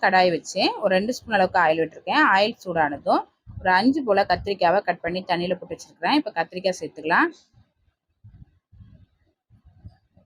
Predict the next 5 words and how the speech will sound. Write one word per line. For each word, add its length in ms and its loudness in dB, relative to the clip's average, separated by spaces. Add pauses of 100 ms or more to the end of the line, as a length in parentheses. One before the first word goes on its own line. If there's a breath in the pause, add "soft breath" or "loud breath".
(1700)
கத்திரிக்காய் 500 -4
சேர்த்து 340 -2 (880)
நல்லா 260 0
வதக்கி 300 -2
விட்டுறலாம். 500 0